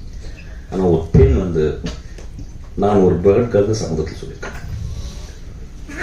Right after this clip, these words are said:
என்னை பேர்ட் கேர்ள்னு நீங்க சொல்றீங்கல்ல, நீங்க கொஞ்சம் ஒத்து பாருங்க, என்னை கொஞ்சம் ஒத்து பாருங்க, என் வாழ்க்கையை ஒத்து பாருங்க.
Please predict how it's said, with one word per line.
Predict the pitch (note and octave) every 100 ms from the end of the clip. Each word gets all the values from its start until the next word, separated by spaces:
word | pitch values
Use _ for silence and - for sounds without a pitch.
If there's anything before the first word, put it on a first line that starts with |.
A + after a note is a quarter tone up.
| - - - -
என்னை | B2 A#2+
பேர்ட் | B2+ F#3+ F3+
கேர்ள்னு | F#3 F#3
நீங்க | C#3 A2
சொல்றீங்கல்ல, | G#2 G#2 E2+ - E2 - - - -
நீங்க | F2 D#2+
கொஞ்சம் | D#2+ E2
ஒத்து | E2+
பாருங்க, | E2 E2+ F2 F2 C3+ - - - - - - - - - - - - - - -
என்னை | F2 E2+
கொஞ்சம் | E2+ E2+
ஒத்து | -
பாருங்க, | B2+ G2+ F2 F2
என் | E2+
வாழ்க்கையை | D#2+ F2+ G2+ G#2+ F2
ஒத்து | E2+ -
பாருங்க. | F#2 E2